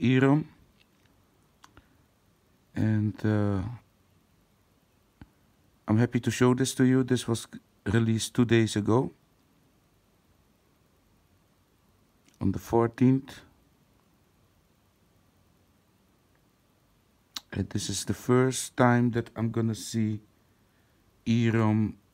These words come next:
on my Galaxy S eight. This thing is trebleized. It had, uh,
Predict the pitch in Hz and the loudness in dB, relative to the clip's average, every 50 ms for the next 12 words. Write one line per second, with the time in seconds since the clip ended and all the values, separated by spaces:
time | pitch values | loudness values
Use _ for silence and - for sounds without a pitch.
0 | _ _ - 104 113 113 113 107 104 104 104 101 101 101 104 101 95 90 - - | _ _ 0 2 4 4 4 4 4 4 4 2 2 2 0 0 -2 -6 -10 -16
1 | _ _ _ _ - 95 95 95 107 104 101 104 104 - - - - - 92 90 | _ _ _ _ -14 -10 -4 0 2 2 2 0 -2 -6 -8 -8 -8 -6 -6 -6
2 | - - - 107 123 127 131 127 - - - - _ _ - - _ _ _ _ | -6 -4 -2 0 2 2 0 -2 -6 -12 -20 -20 _ _ -20 -20 _ _ _ _
3 | _ _ _ _ _ _ _ _ _ _ _ _ _ _ _ _ _ _ _ _ | _ _ _ _ _ _ _ _ _ _ _ _ _ _ _ _ _ _ _ _
4 | _ _ _ _ _ _ _ _ _ _ _ _ _ _ _ _ _ _ _ _ | _ _ _ _ _ _ _ _ _ _ _ _ _ _ _ _ _ _ _ _
5 | _ _ _ _ - - - - - 107 101 - - 92 - - - - - 127 | _ _ _ _ -14 -12 -12 -8 -4 -4 -2 -2 -4 -6 -8 -8 -4 0 2 2
6 | 123 123 120 123 123 120 117 117 117 113 117 110 110 - - - - - 147 101 | 4 4 2 2 2 2 2 2 2 0 -2 -2 -4 -6 -8 -10 -10 -10 -12 -8
7 | - 101 101 98 98 95 92 92 90 - - - - - 95 92 95 95 95 95 | -4 -4 -4 -4 -4 -4 -4 -4 -6 -6 -8 -10 -10 -6 -6 -4 -4 -4 -4 -6
8 | 95 92 | -6 -8